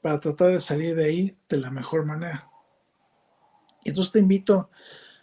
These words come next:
a trabajar conmigo. Este tema de las sombras es muy edificante, te ayuda a salir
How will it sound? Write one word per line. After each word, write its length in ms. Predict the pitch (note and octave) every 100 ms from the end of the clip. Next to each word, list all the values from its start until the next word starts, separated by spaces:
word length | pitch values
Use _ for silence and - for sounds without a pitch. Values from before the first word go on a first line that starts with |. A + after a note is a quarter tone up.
| _ _ _ _ -
a 120 | E3+
trabajar 460 | F3+ E3 D3+ G3+ F#3+
conmigo. 600 | F#3 F#3 E3 F#3 A#3 - _ _ _ _ - _ _ _
Este 280 | A3+ G#3+ A3+
tema 300 | G#3+ F#3+ F3+
de 80 | F3+
las 180 | E3 D3+
sombras 560 | F3+ F3 F3+ D3 - _ _ _
es 460 | - D#3 - - _ _ _ _ _ _ _ _ _ _ _ _ _ _
muy 560 | E3 F3 F#3+ F#3+ G3+ - _
edificante, 840 | E3 D#3 C#3+ D#3+ E3+ D#3+ - C4 - _ _ _ _ _ _ _
te 100 | -
ayuda 300 | D3+ F3 F#3
a 20 |
salir 500 | E3+ D#3+ D#3+ E3 F#3